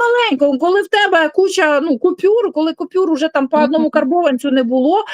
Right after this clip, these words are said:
Speaker 1: а були вже, блядь, по десять тисяч, про, про чуть ли не оціми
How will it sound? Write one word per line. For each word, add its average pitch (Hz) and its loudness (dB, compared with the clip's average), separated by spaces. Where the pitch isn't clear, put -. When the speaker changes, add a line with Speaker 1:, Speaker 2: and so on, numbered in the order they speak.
Speaker 1:
а 240 0
були 311 2
вже, 269 2
блядь, 262 0
по 285 0
десять 320 -2
тисяч, 269 0
про, 269 0
про 254 2
чуть 247 -4
ли 262 2
не 254 2
оціми 233 0